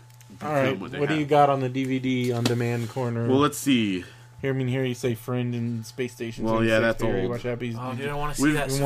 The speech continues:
Speaker 1: watching more
Speaker 2: Fringe,
Speaker 1: Fringe.
Speaker 2: I, it's tough, man. It's
Speaker 1: <laughs> It's a
Speaker 2: bad.
Speaker 1: slog now?
Speaker 2: Like, I wanna finish it
Speaker 1: They
Speaker 2: just so I
Speaker 1: jump
Speaker 2: can
Speaker 1: the
Speaker 2: finish
Speaker 1: shark?
Speaker 2: it, but it's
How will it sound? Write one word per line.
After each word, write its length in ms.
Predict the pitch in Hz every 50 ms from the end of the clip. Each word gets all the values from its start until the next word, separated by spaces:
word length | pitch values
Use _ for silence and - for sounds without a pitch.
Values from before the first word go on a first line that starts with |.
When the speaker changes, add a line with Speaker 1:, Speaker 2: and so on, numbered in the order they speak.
| 139 143 143
Speaker 1:
watching 160 | 165 170 185
more 160 | 202 139 139
Speaker 2:
Fringe, 240 | 131 160 143 135 139
Speaker 1:
Fringe. 160 | 135 147 151 147 147
Speaker 2:
I, 60 | 151
it's 180 | 156 151 - - -
tough, 420 | - - 127 131 135 127 110 -
man. 420 | 104 113 113 110 110 110 110 107 - -
It's 200 | - 143 151 -
Speaker 1:
<laughs> 0 |
It's 100 | 233 202
a 40 | -
Speaker 2:
bad. 520 | 254 - 120 247 127 247 - 226 208 196
Speaker 1:
slog 340 | 180 185 180 170 175 185 185 175
now? 340 | 185 185 190 190 190 196
Speaker 2:
Like, 200 | - 131 143 131
I 120 | 127 139 156
wanna 260 | 160 175 190 196 190
finish 400 | - - 170 170 175 185 - -
it 100 | 190 147
Speaker 1:
They 80 | 143 175
Speaker 2:
just 120 | 151 147
so 60 | 160
I 20 | 180
Speaker 1:
jump 160 | 185 185 -
Speaker 2:
can 20 |
Speaker 1:
the 80 | 202 175
Speaker 2:
finish 120 | - 143
Speaker 1:
shark? 280 | 180 175 170 180 202 190
Speaker 2:
it, 160 | 151 123 120
but 180 | 135 131 - -
it's 240 | 151 170 120 -